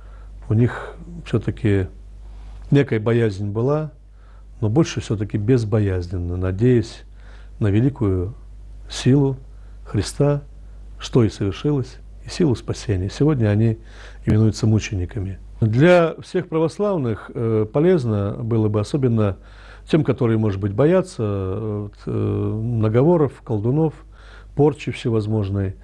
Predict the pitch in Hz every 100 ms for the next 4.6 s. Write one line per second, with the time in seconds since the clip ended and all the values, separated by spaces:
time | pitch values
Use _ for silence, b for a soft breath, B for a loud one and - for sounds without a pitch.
0 | B B B - 123 104 135 - 196 113
1 | 110 131 127 139 131 135 123 123 - -
2 | 123 123 127 - 107 113 - 120 120 123
3 | 139 110 90 b b b b - 123 110
4 | 92 - 98 87 90